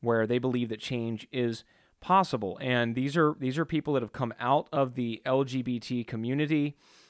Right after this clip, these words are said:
um, very powerful testimonies, and they are not the only organization. It's not a handful of three or four people. Um, this is all over the place. This is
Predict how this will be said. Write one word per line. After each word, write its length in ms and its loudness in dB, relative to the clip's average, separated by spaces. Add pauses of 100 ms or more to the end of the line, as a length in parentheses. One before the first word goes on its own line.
(120)
um, 420 0 (380)
very 340 2
powerful 600 2
testimonies, 880 -2
and 140 -4
they 80 4
are 80 2
not 180 2
the 140 -4
only 240 0
organization. 720 0
It's 120 -4
not 160 2
a 60 0
handful 500 2
of 120 -2
three 160 2
or 80 4
four 200 2
people. 520 0 (540)
Um, 500 6
this 220 2
is 100 6
all 180 12
over 140 6
the 80 0
place. 340 -10
This 200 -4
is 100 -2